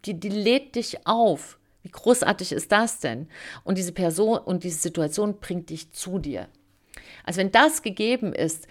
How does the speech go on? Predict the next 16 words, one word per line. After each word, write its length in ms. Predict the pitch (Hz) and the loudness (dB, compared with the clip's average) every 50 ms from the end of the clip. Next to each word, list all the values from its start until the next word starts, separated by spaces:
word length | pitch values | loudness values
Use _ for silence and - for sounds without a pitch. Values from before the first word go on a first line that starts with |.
| - - - _ - | -20 -20 -16 _ 0
dann 180 | 180 208 214 | 2 2 2
ist 120 | 214 180 175 | 2 0 -2
es 100 | 175 - | -6 -2
vielleicht 320 | - 190 180 202 202 - | 2 2 2 2 2 -2
nur 80 | 185 165 | -2 -2
eine 80 | 160 | -2
blöde 380 | 151 143 175 202 247 226 196 165 | 0 4 4 6 6 6 4 0
Phase 480 | - - 175 180 202 214 196 170 156 | -2 0 0 2 2 2 2 0 -2
und 140 | 95 165 156 | -2 -2 -2
dann 140 | 175 180 170 | -2 -2 -2
bleib 340 | 156 156 160 170 160 - - | 0 0 0 0 -2 -4 -4
da. 320 | 190 220 233 208 131 90 - _ _ _ _ _ _ _ _ _ _ _ _ _ _ _ _ _ _ _ _ _ _ _ _ _ _ _ _ _ _ _ _ | -4 -2 -2 -4 -6 -8 -10 _ _ _ _ _ _ _ _ _ _ _ _ _ _ _ _ _ _ _ _ _ _ _ _ _ _ _ _ _ _ _ _
Aber 140 | 147 147 147 | -2 0 0
nochmal, 580 | 143 135 135 - 151 156 170 208 254 302 320 320 - _ _ | 0 0 0 2 4 4 6 6 4 2 0 -4 -8 _ _
wenn 140 | - 160 160 | 0 2 2
es, 220 | 156 156 - - | 2 0 -2 -8